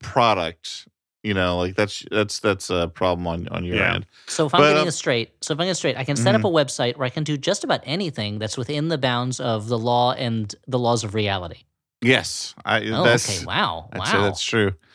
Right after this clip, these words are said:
Speaker 3: Wow.
Speaker 1: You can sell your products on an online store, whether you sell physical or digital products. Squarespace has the tools you need to sell online.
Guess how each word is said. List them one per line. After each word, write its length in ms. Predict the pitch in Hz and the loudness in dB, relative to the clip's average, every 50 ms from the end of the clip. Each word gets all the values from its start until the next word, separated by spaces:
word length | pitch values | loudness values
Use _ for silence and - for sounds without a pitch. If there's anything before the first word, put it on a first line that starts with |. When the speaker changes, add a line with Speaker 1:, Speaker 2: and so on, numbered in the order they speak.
| _ - - - 110 | _ -20 -16 -10 -2
Speaker 3:
Wow. 80 | 98 | 2
Speaker 1:
You 80 | 135 135 | 4 4
can 80 | 135 135 | 4 4
sell 200 | - 190 185 190 | 6 6 6 6
your 100 | 180 170 | 4 2
products 360 | 151 - 170 170 170 160 - | 2 2 2 4 4 0 0
on 100 | 160 143 135 | -2 -2 0
an 40 | |
online 360 | 135 131 131 135 131 127 120 113 | 2 2 2 4 4 2 2 0
store, 540 | - - - 185 190 208 220 220 226 208 - | -2 0 2 4 4 6 6 4 2 0 -2
whether 180 | - 98 101 | -4 -2 -2
you 100 | 90 85 | -2 -2
sell 320 | 85 - - 98 95 95 90 | -2 2 2 4 4 4 0
physical 380 | 87 - 117 107 104 107 104 | 0 0 0 0 0 2 2
or 80 | 98 95 | 2 2
digital 340 | 87 92 104 101 120 135 127 | 2 2 0 2 2 0 0
products. 440 | - - 131 131 139 143 135 - - | 2 4 2 2 2 0 -4 -8 -8
Squarespace 440 | - 110 101 92 - - 90 87 - | -2 -2 -2 -2 0 -2 -2 -2 -2
has 160 | - 85 82 | -4 -6 -8
the 80 | - - | -8 -12
tools 440 | - - 95 92 90 90 87 87 - | -8 -4 -2 -2 -2 -2 -4 -6 -10
you 260 | 90 90 87 90 92 | -10 -10 -8 -8 -6
need 280 | 98 117 123 131 139 135 135 135 | -4 -4 -2 -2 -4 -6 -8 -10
to 160 | - - 95 90 | -10 -10 -8 -4
sell 200 | - 98 92 87 | 0 0 0 2
online. 600 | 87 87 87 87 90 98 110 120 123 120 120 | 0 -2 -2 -2 0 0 0 0 -2 -4 -6